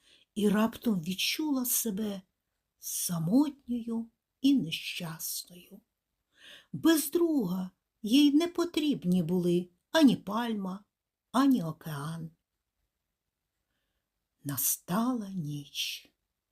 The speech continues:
По стінах пошкрябалися тіні від дерев, а смуток прокрався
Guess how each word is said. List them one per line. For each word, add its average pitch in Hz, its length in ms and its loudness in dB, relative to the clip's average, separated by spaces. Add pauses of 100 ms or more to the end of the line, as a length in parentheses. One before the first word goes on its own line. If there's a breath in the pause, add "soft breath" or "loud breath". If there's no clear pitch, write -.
(520)
По 165 140 -6
стінах 185 640 0
пошкрябалися 180 1000 0
тіні 240 720 2 (300)
від 185 240 -4
дерев, 196 420 -2 (600)
а 165 120 -6
смуток 254 760 0
прокрався 214 840 -4